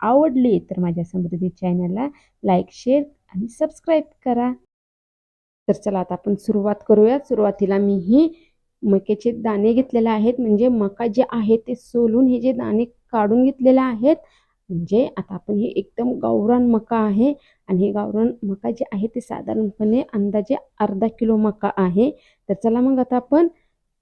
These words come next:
एक मिक्सरचं भांडे घेतलेलं आहे, त्यामध्ये मी चार ते पाच हिरव्या मिरच्या घेतलेल्या आहेत आणि लगेच आपण त्यामध्ये सात ते आठ लसूण पाकळ्या घेणार आहोत आणि एक छोटा चमचा जिरे आणि जिरे घेतल्यानंतर त्याच्यामध्येच आपण हे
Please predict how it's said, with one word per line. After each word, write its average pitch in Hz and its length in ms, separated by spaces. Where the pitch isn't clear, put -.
एक 220 180
मिक्सरचं 226 580
भांडे 220 320
घेतलेलं 269 440
आहे, 233 320
त्यामध्ये 190 680
मी 202 120
चार 185 260
ते 214 60
पाच 208 340
हिरव्या 208 280
मिरच्या 208 360
घेतलेल्या 247 500
आहेत 220 320
आणि 190 220
लगेच 226 320
आपण - 220
त्यामध्ये 226 600
सात 196 160
ते 220 160
आठ 226 260
लसूण 214 340
पाकळ्या 233 380
घेणार 240 380
आहोत 220 400
आणि 196 280
एक 240 220
छोटा 233 240
चमचा 214 380
जिरे 214 300
आणि 190 180
जिरे - 280
घेतल्यानंतर 233 580
त्याच्यामध्येच 226 640
आपण 220 260
हे 226 120